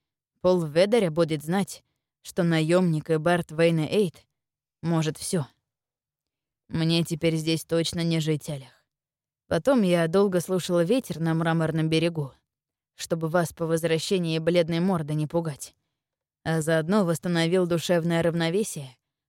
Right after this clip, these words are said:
после общения с Теннихио. Но вы сами меня до дрожащих рук напугали.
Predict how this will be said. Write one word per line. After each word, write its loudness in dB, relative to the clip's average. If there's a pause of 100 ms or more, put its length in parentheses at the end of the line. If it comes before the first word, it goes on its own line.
после -2
общения 0
с -8
Теннихио. -2 (880)
Но 0
вы 2
сами 0
меня 0
до 0
дрожащих -2
рук -2
напугали. -4